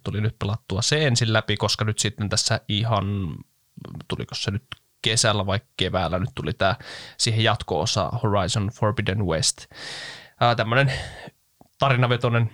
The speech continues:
yksin peli, seikkailu, seikkailupeli, vähän roolipelielementtejä, avoimen, avoimen maailman peli, niin itse ainakin tykkäsin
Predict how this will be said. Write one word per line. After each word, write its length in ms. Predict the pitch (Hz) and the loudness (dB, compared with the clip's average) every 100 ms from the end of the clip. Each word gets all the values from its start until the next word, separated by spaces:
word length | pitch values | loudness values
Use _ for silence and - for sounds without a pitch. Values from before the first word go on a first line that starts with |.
| - | -4
yksin 260 | - - 104 | -4 -2 0
peli, 280 | 92 104 - | 0 -2 -2
seikkailu, 500 | - - - 82 113 - - | -6 -8 -4 -4 -4 -6 -8
seikkailupeli, 800 | - 107 - 104 98 - 90 110 - - - | 0 0 0 0 0 0 0 -2 -6 -20 -12
vähän 160 | 113 113 | -6 -4
roolipelielementtejä, 920 | 101 95 - 95 - 92 71 120 - - - | -2 -2 -2 -2 -2 -2 -2 -4 -4 -4 -2
avoimen, 320 | - - 120 - | -2 -2 -2 -4
avoimen 380 | - 120 113 113 | -2 2 4 4
maailman 380 | 107 104 107 104 | 4 2 2 0
peli, 240 | 101 87 | -2 -2
niin 280 | - - 190 - - - - - - - - | -4 -6 -12 -18 -16 -14 -14 -16 -18 -20 -12
itse 200 | - 160 | -4 4
ainakin 260 | 131 160 160 | 4 4 0
tykkäsin 440 | 165 - 143 143 | -2 0 2 4